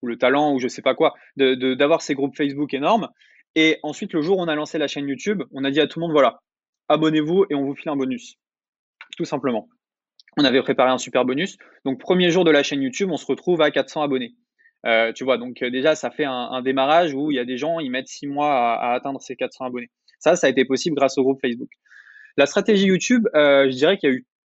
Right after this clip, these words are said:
trois phases. La première phase, c'était une vidéo par jour, euh, un tuto gros hacking par jour. Donc là, tu vois, si tu veux, euh, c'était vraiment, euh, je revenais du boulot,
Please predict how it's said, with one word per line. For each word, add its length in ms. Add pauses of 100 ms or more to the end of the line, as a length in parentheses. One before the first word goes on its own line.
(140)
trois 280
phases. 420 (360)
La 120
première 280
phase, 180
c'était 200
une 160
vidéo 300
par 180
jour, 440
euh, 760 (120)
un 200
tuto 280
gros 240
hacking 280
par 160
jour. 240 (320)
Donc 160
là, 180
tu 120
vois, 140
si 140
tu 180
veux, 200 (340)
euh, 220
c'était 280
vraiment, 420
euh, 300
je 120
revenais 240
du 100
boulot, 480